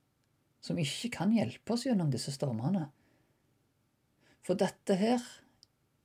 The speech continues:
er det jeg ville sagt til meg selv hvis jeg kunne reise tilbake i tid, langt tilbake i tid, før utbrentheten, når jeg var ungdom, eh, yngre ungdom. Da ville jeg sagt til meg selv,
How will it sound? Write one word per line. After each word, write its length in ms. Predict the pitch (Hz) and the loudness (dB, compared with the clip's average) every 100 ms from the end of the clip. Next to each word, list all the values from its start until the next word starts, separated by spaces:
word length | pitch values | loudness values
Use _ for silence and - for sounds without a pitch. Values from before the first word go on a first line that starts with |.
| _ | _
er 100 | 180 | -2
det 100 | 170 | 0
jeg 240 | - 175 160 | 0 0 0
ville 180 | 127 | 0
sagt 320 | 123 151 - - | -2 -6 -8 -6
til 100 | 151 | -4
meg 120 | 143 | -2
selv 340 | - 202 190 | 0 2 2
hvis 140 | 151 143 | 0 -2
jeg 100 | 202 | 0
kunne 200 | 196 156 | 0 2
reise 220 | 147 - | 0 0
tilbake 360 | 151 147 180 170 | 2 4 4 0
i 60 | |
tid, 220 | - 175 165 | -4 -2 0
langt 240 | 208 233 - | 0 -2 -2
tilbake 340 | 139 139 147 | -2 0 -2
i 60 | 143 | -4
tid, 160 | 151 | -8
før 300 | - 196 220 208 | 0 2 4 2
utbrentheten, 640 | 214 202 - 170 - 107 - - - _ | 2 0 0 -6 -4 -6 -8 -20 -20 _
når 160 | - 135 | 0 2
jeg 100 | 160 | 2
var 140 | 151 | 2
ungdom, 320 | 120 104 120 | 2 2 0
eh, 160 | 123 104 - _ _ - _ - | 0 -2 -6 _ _ -20 _ 0
yngre 260 | 131 160 110 | 2 4 2
ungdom. 320 | 101 82 - - _ _ _ _ _ _ _ | -2 -6 -12 -16 _ _ _ _ _ _ _
Da 100 | 165 | 0
ville 140 | 185 | 2
jeg 80 | 160 | 2
sagt 220 | 156 139 | 0 0
til 80 | 147 | 0
meg 100 | 120 | 0
selv, 220 | - - | -2 -10